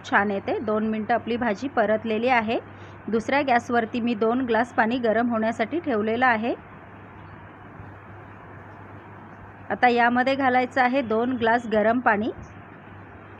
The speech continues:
शेवग्याच्या शेंगा आपण शिजवून घेतलेल्या नाहीत, त्यामुळे भाजी शिजण्यासाठी आपल्याला पाण्याची गरज पडणार आहे.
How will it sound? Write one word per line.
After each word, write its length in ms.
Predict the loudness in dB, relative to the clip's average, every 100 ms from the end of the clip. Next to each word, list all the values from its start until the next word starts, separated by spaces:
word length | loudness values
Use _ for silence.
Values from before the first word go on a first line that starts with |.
| -16
शेवग्याच्या 540 | -2 2 2 0 -2 -2
शेंगा 340 | 0 0 4 4
आपण 260 | 4 0 -2 -8 -18 -20 -20 -20 -4
शिजवून 500 | -2 2 2 4 2
घेतलेल्या 500 | 2 0 0 4 4
नाहीत, 300 | 2 0 -4 -8 -18 -20 -4 2
त्यामुळे 320 | 4 4 0 0
भाजी 320 | -2 0 0 0
शिजण्यासाठी 580 | -2 0 0 0 0
आपल्याला 380 | 0 0 0 2
पाण्याची 460 | 2 2 2 -2 -2
गरज 320 | 0 0 0
पडणार 360 | 0 0 0 0
आहे. 240 | 0 -2